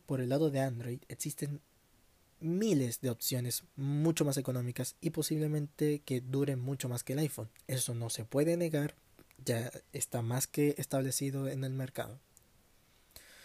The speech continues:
La verdad, no me voy a dedicar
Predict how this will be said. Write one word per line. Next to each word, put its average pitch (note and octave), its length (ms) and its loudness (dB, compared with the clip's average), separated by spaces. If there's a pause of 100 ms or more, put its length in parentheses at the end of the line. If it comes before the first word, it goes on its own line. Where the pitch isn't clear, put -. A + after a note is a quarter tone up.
(1200)
La C#3+ 160 4
verdad, F3+ 420 2 (380)
no D#3+ 240 4
me F#3+ 260 4
voy E3+ 240 2
a F3 80 4
dedicar C#3+ 640 -2